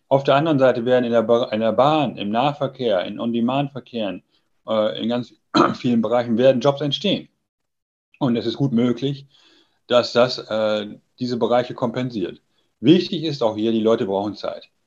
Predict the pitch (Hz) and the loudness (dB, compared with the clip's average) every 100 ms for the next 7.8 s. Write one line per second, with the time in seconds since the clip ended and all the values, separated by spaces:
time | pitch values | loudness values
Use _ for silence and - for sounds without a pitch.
0 | _ 113 110 120 143 170 139 143 127 120 | _ -4 0 4 4 2 2 0 0 -2
1 | 107 104 - _ _ _ _ _ _ _ | 0 0 -4 _ _ _ _ _ _ _
2 | 123 120 165 190 143 135 120 127 160 175 | 2 2 2 -2 -2 -2 -2 -2 -4 -6
3 | 147 156 139 143 131 107 104 95 92 - | -4 -2 -2 -2 -2 -4 -4 -4 -6 -6
4 | 104 117 - 127 - 95 98 _ _ _ | -8 -8 -8 -10 -8 -8 -8 _ _ _
5 | _ _ _ _ 95 95 95 92 90 90 | _ _ _ _ -8 -4 0 0 0 -2
6 | 101 107 110 110 104 92 104 104 95 - | -2 0 2 2 2 0 -2 -2 -10 -6
7 | 95 95 90 - - 82 85 | -6 -6 -12 -14 -16 -16 -16